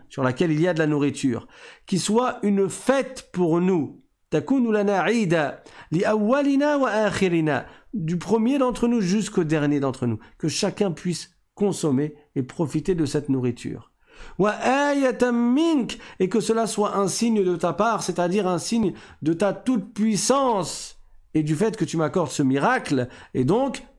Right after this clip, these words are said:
afin que les gens puissent suivre le prophète Isa alayhi salam. Warzuqna wa anta khayrul raziqu-,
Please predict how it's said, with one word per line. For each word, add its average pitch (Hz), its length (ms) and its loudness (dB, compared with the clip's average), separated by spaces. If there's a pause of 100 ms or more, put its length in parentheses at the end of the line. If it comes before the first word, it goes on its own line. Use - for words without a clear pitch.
(140)
afin 196 400 -2
que 190 100 -2
les 156 160 2
gens 220 220 0
puissent 226 340 -2
suivre 285 400 2
le 214 100 0
prophète 185 380 0
Isa 170 320 2
alayhi 147 300 2
salam. 120 460 -2 (800)
Warzuqna 143 1000 2
wa 131 160 0
anta 139 580 0
khayrul 135 580 0
raziqu-, 123 720 0